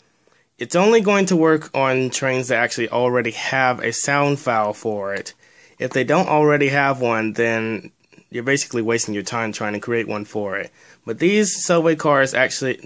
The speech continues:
these come with a, um, sound effect for the doors opening and closing.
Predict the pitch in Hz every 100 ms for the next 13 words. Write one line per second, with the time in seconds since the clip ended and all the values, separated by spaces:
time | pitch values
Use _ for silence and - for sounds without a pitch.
0 | - 143 160 - - 147 143 135 131 123
1 | 117 110 107 - _ _ _ _ _ -
2 | - 143 143 127 127 113 127 120 113 123
3 | 127 123 127 127 123 113 131 135 139 -
4 | 135 135 135 117 117 107 107